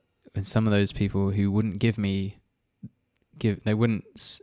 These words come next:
they wouldn't give me time all those years ago because they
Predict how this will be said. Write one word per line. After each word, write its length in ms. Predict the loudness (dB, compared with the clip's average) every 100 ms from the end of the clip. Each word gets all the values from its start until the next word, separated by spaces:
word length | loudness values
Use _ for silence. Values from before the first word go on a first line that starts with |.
| -4
they 140 | 2
wouldn't 200 | 2 2
give 120 | 0 0
me 160 | -2
time 640 | -2 0 4 4 2 -4 -6
all 160 | -2
those 280 | 0 0 0
years 260 | 0 -2 -2
ago 240 | -4 -4
because 440 | -4 -2 0 0 2
they 520 | 4 4 4 2